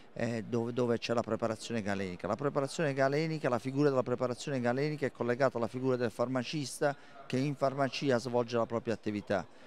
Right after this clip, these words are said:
quindi c'è un interesse professionale e anche un interesse commerciale economico per degli sviluppi futuri.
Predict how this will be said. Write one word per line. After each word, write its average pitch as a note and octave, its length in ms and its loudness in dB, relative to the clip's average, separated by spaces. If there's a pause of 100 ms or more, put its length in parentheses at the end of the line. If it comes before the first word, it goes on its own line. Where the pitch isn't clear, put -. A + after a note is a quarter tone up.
(120)
quindi C3 200 -2
c'è B2+ 140 0
un C3 80 2
interesse C3 540 2
professionale D#3 1160 4
e E3+ 100 2
anche C#3 240 2
un C3+ 80 0
interesse B2+ 560 0
commerciale C3+ 520 2
economico A#2 600 2 (320)
per C3 140 2
degli A#2 200 0
sviluppi A2+ 440 -2
futuri. F#2 420 -4